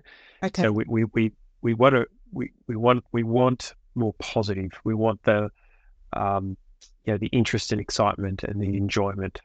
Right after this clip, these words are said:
Speaker 2: We want those sort of positive affects. Um, and we develop rules and ways of, um, so these, these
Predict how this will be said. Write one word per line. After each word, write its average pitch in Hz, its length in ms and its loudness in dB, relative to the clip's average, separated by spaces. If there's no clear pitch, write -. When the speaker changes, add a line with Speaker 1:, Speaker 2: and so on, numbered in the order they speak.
Speaker 2:
We 107 100 2
want 107 240 0
those 101 320 0
sort 101 240 -4
of 95 80 -8
positive 101 440 -2
affects. - 640 -4
Um, 98 300 -6
and 117 120 0
we 107 120 2
develop 110 340 4
rules 107 460 0
and 101 180 -4
ways 101 320 0
of, 98 180 -4
um, 98 240 -4
so - 140 0
these, 143 340 4
these 131 260 2